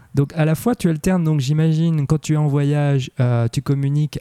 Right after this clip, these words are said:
avec, euh, ton entourage proche par, euh, par Internet, et quand tu les retrouves, alors comment, comment vous renouez, euh, des liens ? Est-ce que, est-ce que c'est, est-ce qu'il y a une transition ? Est-ce que ça se refait tout de suite ?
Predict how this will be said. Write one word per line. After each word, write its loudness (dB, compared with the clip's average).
avec, 0
euh, 0
ton -2
entourage -2
proche -2
par, -2
euh, 0
par -2
Internet, -2
et 0
quand 0
tu -4
les 2
retrouves, 0
alors 0
comment, 0
comment 0
vous 4
renouez, 2
euh, 2
des 0
liens ? 0
Est-ce -2
que, 0
est-ce -2
que 0
c'est, 0
est-ce 0
qu'il 0
y 2
a 2
une 0
transition ? 0
Est-ce -2
que 2
ça 0
se -4
refait 0
tout -4
de -8
suite ? -2